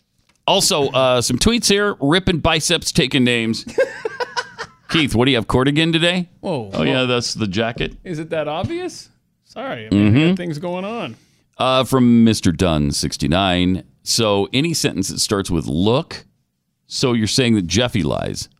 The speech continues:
Speaker 1: Wow. I find that statement quite shocking.
Speaker 2: That's what we're saying. <clears throat> What?
Speaker 1: Um, also from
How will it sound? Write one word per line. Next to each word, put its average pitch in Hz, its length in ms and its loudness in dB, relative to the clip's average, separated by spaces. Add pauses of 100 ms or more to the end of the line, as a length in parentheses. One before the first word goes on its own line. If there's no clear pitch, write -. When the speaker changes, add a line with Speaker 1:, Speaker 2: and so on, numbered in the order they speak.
(120)
Speaker 1:
Wow. 127 460 2
I - 80 -20
find 67 260 -10
that 55 160 -8
statement - 380 -8
quite - 240 -14
shocking. - 400 -12
Speaker 2:
That's 123 200 -12
what 135 120 -14
we're 143 60 -8
saying. 185 360 -4 (300)
<clears throat> 127 400 -8
What? 147 160 -14 (760)
Speaker 1:
Um, 101 760 0 (840)
also 151 300 2
from 113 300 2